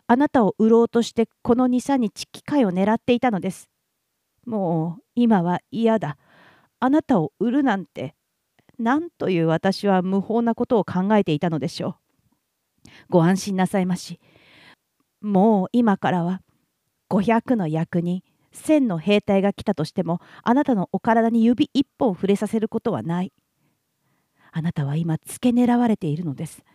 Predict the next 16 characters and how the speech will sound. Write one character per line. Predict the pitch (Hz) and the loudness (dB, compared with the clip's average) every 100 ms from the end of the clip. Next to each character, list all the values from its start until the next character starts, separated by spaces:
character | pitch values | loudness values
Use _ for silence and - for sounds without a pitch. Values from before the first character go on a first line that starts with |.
| _ _ _ _ _ _ | _ _ _ _ _ _
危 | - 175 185 | -8 -2 0
な | 185 175 | 0 -2
い。 | - _ _ _ _ _ | -8 _ _ _ _ _
今 | 262 226 | 2 4
す | - | 0
ぐ | 185 | -6
こ | - | -8
こ | - - | -16 -4
か | 247 | 0
ら | |
逃 | 226 233 | 2 4
げ | 254 | 4
ま | 233 | 2
し | - | 0
ょ | |
う。 | - | -6